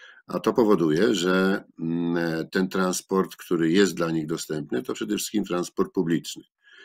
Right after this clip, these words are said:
Ale, mm, badania wskazują, że, mm, seniorzy właśnie są, a, a, jakby pierwszą grupą, która najczęściej korzysta z, mm,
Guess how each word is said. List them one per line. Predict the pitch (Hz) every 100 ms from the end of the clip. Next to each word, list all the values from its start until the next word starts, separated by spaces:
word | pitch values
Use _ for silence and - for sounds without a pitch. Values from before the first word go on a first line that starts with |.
| - _
Ale, | - 95 95 92 90
mm, | 90 87 85
badania | 82 92 117 160
wskazują, | - - 95 104 120 113
że, | 104 104 101 -
mm, | 104 95 92 92 85
seniorzy | - 87 90 95 101
właśnie | 95 90 101 101 101 - - _ _ -
są, | - - 95 95 95 95
a, | 90 87 85 80 80
a, | 82 78
jakby | - 85 80 82
pierwszą | - 104 117 110 101
grupą, | 80 92 98 85 87 90
która | - 90 90 90 - _ -
najczęściej | 98 95 107 98 - 98
korzysta | - 90 92 - 95 92 92 92
z, | - - 92 92 92 92 92
mm, | 98 90 90